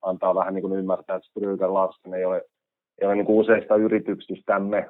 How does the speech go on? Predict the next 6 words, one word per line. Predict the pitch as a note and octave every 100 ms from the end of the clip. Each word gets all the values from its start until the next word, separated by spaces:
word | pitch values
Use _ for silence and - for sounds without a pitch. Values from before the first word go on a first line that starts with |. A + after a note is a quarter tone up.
| -
huolimatta | G#2+ F#2+ F#2 F2+ - G2+ F2+ -
halunnut | F#2+ F2+ F#2 F#2+ -
allekirjoittaa | G#2 F#2 F2 F2 F2+ - F#2
jatkosopimusta, | F#2+ F2+ - - E2 D#2+ E2 D2+ - E2
että | - - D#2+ _ _ _ _ _ _ _ _ _
se, | G2